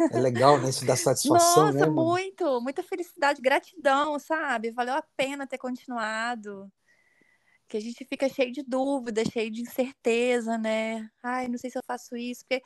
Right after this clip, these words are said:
Speaker 2: cada escolha é uma renúncia, né?
Speaker 1: Poxa, que frase. Cada
Speaker 2: E
Speaker 1: escolha é uma renúncia, é isso aí.
Speaker 2: e a gente fica cheio de, de medo, de incertezas. E aí eu olho assim, eu falo, "Caraca, deu certo, deu tudo certo."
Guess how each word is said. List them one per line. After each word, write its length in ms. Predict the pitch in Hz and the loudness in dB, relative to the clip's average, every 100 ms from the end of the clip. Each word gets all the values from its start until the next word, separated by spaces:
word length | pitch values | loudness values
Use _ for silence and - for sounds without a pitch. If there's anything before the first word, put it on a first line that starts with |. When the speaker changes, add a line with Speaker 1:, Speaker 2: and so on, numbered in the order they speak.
| - | -12
Speaker 2:
cada 220 | - 262 - | 0 0 0
escolha 280 | - 381 | 0 0
é 40 | 392 | 2
uma 100 | 403 | -2
renúncia, 580 | 392 381 277 240 - 233 | -2 -2 -2 -2 -2 -2
né? 260 | 269 302 - _ _ _ _ _ _ - | -4 -6 -12 _ _ _ _ _ _ -8
Speaker 1:
Poxa, 380 | 117 - - 107 | -6 -6 -8 -8
que 140 | - | -4
frase. 460 | - 117 104 92 98 | -4 -2 -2 -2 -2
Cada 220 | 262 269 | 2 4
Speaker 2:
E 320 | 277 285 285 | 4 4 2
Speaker 1:
escolha 220 | 285 127 127 | 4 4 4
é 40 | |
uma 160 | 131 123 | 0 -2
renúncia, 520 | 120 110 101 101 117 | -2 -6 -8 -6 -4
é 40 | |
isso 200 | 127 - 113 | -4 -4 -6
aí. 120 | 101 | -2
Speaker 2:
e 180 | 269 294 | 2 2
a 60 | 302 | 2
gente 200 | 302 - | -2 -8
fica 240 | - 349 359 | -2 0 0
cheio 320 | - 392 427 | -2 -2 0
de, 240 | 440 494 | 2 0
de 140 | 480 480 | 2 2
medo, 340 | 494 453 427 370 | 2 2 2 0
de 80 | |
incertezas. 880 | 359 370 349 - 339 370 381 320 294 - | 0 -2 -2 0 0 2 0 -2 -6 -8
E 220 | - 285 330 | -8 -4 -2
aí 160 | 339 | -2
eu 140 | 330 330 | -2 2
olho 300 | 294 311 320 | 2 2 -2
assim, 180 | - 330 | -8 -10
eu 60 | |
falo, 160 | 320 294 | -8 -10
"Caraca, 460 | - 320 311 311 294 | -8 -6 -6 -6 -6
deu 220 | 277 320 | -6 -8
certo, 420 | - 269 240 - | -6 -4 -4 -6
deu 140 | 247 247 | -10 -10
tudo 220 | 285 359 | -14 -14
certo." 480 | - 208 196 _ | -8 -8 -8 _